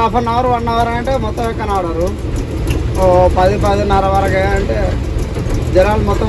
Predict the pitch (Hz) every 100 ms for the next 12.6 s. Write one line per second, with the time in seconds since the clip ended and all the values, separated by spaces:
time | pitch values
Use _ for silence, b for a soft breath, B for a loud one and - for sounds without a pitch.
0 | 208 196 190 196 185 180 - 156 151 -
1 | - - - - - - - - 165 208
2 | 226 226 226 240 240 226 220 220 220 247
3 | 220 214 233 208 208 202 196 175 170 147
4 | 135 - - 127 123 123 123 120 - -
5 | 110 113 113 113 113 110 107 110 107 -
6 | 101 - - - - - - - - -
7 | - - - - - - 226 254 - 240
8 | 233 233 220 208 202 220 226 233 233 233
9 | 247 247 233 220 202 196 226 220 233 226
10 | 208 208 196 180 - - - - - -
11 | - - - 180 190 185 185 180 175 196
12 | 214 214 202 - 180 160